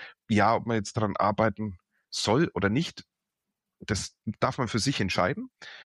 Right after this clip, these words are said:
Man hat mir eigentlich damals prophezeit so, „Ah, bist du dir sicher, dass du mit den Schweizern zurechtkommst?“ Ich hab dann für mich gesagt, „Ich komme mit den Schweizern zurecht. Ob die Schweizer mit mir zurechtkommen, muss ich halt gucken,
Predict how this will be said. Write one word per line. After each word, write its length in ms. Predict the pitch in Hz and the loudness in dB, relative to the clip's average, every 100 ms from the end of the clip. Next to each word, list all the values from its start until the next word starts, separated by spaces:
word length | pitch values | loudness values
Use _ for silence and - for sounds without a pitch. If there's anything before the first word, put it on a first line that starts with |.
| _ _ - | _ _ 0
Man 200 | 123 120 | 2 2
hat 140 | - | 2
mir 140 | 139 - | 2 4
eigentlich 460 | 98 160 160 160 | 4 2 -2 0
damals 640 | - 120 156 156 - - - - | 0 0 0 -2 -8 -10 -12 -12
prophezeit 560 | - 135 - - 127 127 | -4 -2 -2 2 2 2
so, 260 | 139 120 - _ | -2 -2 -4 _
„Ah, 540 | - 117 143 156 151 127 - | 2 4 6 6 6 2 -2
bist 200 | 104 - | -6 -4
du 40 | |
dir 80 | 90 | -2
sicher, 260 | - 95 - | 0 0 0
dass 140 | 143 | 0
du 80 | 117 | 0
mit 80 | 95 | 0
den 80 | |
Schweizern 440 | 90 - - - 110 | -2 -4 -6 -6 -8
zurechtkommst?“ 720 | - 71 82 - 185 226 - - - - - - - _ _ _ _ | -2 -2 -2 -2 -2 -2 -8 -14 -12 -12 -12 -16 -20 _ _ _ _
Ich 160 | - - | -4 -2
hab 120 | - | 0
dann 140 | 110 | -2
für 120 | 101 113 | 0 -2
mich 100 | 101 | 2
gesagt, 200 | 110 - | 0 0
„Ich 100 | - | -2
komme 300 | 143 131 123 | 0 0 0
mit 140 | 110 | -2
den 100 | 120 | -4
Schweizern 400 | - 117 107 120 | 0 -2 -2 -4
zurecht. 380 | - 156 156 - - | 0 2 0 -2 -6
Ob 140 | 104 | -4
die 100 | 117 | -4
Schweizer 400 | - 131 117 127 | 0 0 0 -4
mit 140 | 110 | -2
mir 160 | 185 269 | -2 -2
zurechtkommen, 720 | - 107 - - - 165 233 - - - - _ _ - _ _ _ _ _ _ _ - | 0 2 0 -4 -2 0 -2 -6 -16 -16 -16 _ _ -20 _ _ _ _ _ _ _ -6
muss 300 | 156 165 - | 2 2 2
ich 160 | 185 196 | 2 2
halt 160 | 196 | 2
gucken, 400 | - 254 104 - | 0 -2 -2 -8